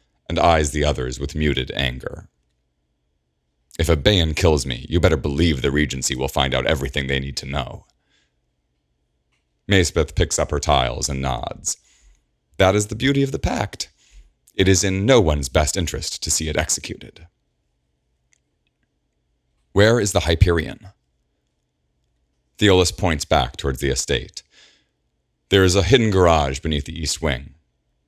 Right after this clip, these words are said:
I'll show you." He herds Ichena back into his enclosure and closes the gate. "I do love the feeling of tidying up loose ends," he says. "It's been a rather chaotic month.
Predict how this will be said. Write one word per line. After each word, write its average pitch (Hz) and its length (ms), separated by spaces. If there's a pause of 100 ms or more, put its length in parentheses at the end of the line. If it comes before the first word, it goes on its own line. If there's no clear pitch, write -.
(200)
I'll 104 100
show 90 180
you." - 180 (1500)
He 107 140
herds 101 400
Ichena 76 560
back 78 280
into 69 200
his 67 100
enclosure 67 680 (300)
and 82 140
closes 71 400
the 65 100
gate. - 380 (1200)
"I 131 120
do 165 180
love 110 340
the 92 80
feeling 80 400
of 76 120
tidying 85 500
up 71 160
loose 73 300
ends," 64 420
he 73 120
says. - 500 (640)
"It's - 120
been 104 120
a 87 60
rather 101 260
chaotic 98 500
month. 73 440